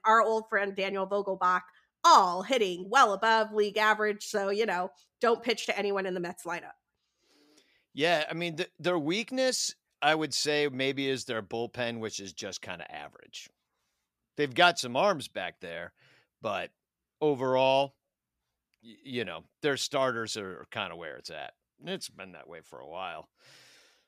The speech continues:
Speaker 2: So the, their bullpen hasn't taken a lot of innings 'cause their starters go <laughs> deep into games quite often. So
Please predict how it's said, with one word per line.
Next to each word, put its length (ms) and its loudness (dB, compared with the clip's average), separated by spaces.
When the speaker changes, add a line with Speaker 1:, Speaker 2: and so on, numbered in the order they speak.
Speaker 2:
So 440 -4
the, 240 0
their 160 -2
bullpen 380 -2
hasn't 280 -4
taken 280 -4
a 40 -8
lot 300 -4
of 40 -14
innings 320 -8
'cause 160 -8
their 120 -10
starters 440 -6
go 140 -8
<laughs> 0 -
deep 360 -16
into 140 -12
games 420 -10
quite 300 -4
often. 400 -6
So 400 -8